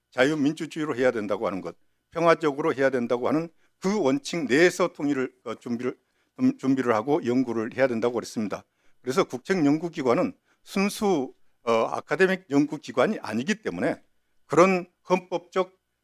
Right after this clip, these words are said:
어, 한계가 있다는 점을 강조를 했고,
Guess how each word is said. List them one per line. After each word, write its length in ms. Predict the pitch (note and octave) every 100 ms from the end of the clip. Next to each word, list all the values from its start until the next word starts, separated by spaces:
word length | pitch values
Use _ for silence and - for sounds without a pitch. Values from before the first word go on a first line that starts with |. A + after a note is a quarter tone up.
| _ A#2
어, 140 | G#2+
한계가 460 | C#3 D3 C#3+ D#3 C#3+
있다는 380 | A#2 E3 D#3+ C#3+
점을 380 | C#3+ D3+ B2 _ - _
강조를 480 | B2 B2 B2 B2 A2
했고, 420 | - D3 C#3